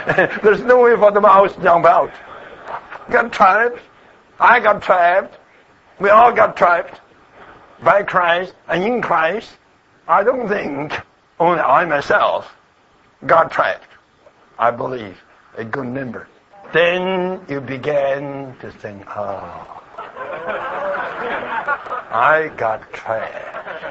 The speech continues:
In a sense, it is so, because Jesus is sovereign. He exercised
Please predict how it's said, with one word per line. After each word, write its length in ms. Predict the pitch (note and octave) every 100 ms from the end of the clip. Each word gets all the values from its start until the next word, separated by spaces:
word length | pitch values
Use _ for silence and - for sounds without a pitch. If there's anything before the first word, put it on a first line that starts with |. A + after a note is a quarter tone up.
| C#3 B2+ C3 C3 - - - - - - - D4
In 160 | D4
a 60 | F4
sense, 380 | - F#4 D4+ - _
it 160 | A3 E4
is 160 | F#4
so, 440 | - F#4 F4 - - _ _ _ _ _ _
because 400 | E3+ F3+ E3 C#3+ A#2
Jesus 760 | A2+ A#3+ D4 A3+ D3 - G#2 - C3
is 80 |
sovereign. 440 | - F#3+ F#3 - - _ _ A2+ A2 - - - - - - -
He 60 | E3+
exercised 1040 | - A#3 A#3 G3+ - D#3+ D#3 D3+ D#3